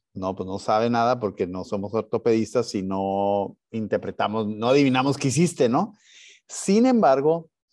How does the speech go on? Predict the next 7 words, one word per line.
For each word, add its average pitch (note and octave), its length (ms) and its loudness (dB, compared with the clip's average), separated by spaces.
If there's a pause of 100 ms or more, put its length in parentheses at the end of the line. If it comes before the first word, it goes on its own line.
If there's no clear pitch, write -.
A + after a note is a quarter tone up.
(360)
eh, A#2 460 2 (680)
conforme C#3+ 760 4
empiece D#3+ 640 0
a A#3 40 6
haber G#3+ 400 4
más G3+ 400 -2
secuencias, F#3+ 1160 0